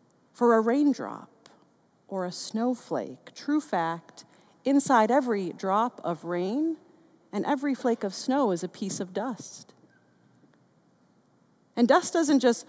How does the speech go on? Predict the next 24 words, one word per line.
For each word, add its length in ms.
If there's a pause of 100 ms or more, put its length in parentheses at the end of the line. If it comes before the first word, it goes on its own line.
(140)
float 320
up, 220
it 40
also 320
falls 480
down 380
from 220
space. 560
Each 260
year, 300
the 180
Earth 420
gains 360
about 440
forty 380
thousand 720
tons 600 (300)
of 180
cosmic 500
dust. 520 (1400)
Scientists 540
call 240
these 200
micrometeorites. 1500